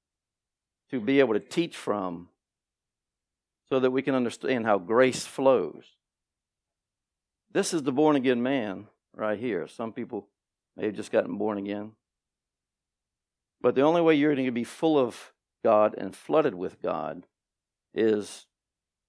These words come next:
you gotta begin to have the character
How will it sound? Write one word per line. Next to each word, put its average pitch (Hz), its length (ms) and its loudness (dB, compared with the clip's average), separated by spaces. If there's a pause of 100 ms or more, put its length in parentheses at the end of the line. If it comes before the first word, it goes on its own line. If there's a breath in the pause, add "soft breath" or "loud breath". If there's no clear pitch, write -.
(680)
you 131 120 -2
gotta 135 200 6
begin 127 520 2
to 107 80 -8
have 123 260 0
the 101 80 -6
character 135 720 -2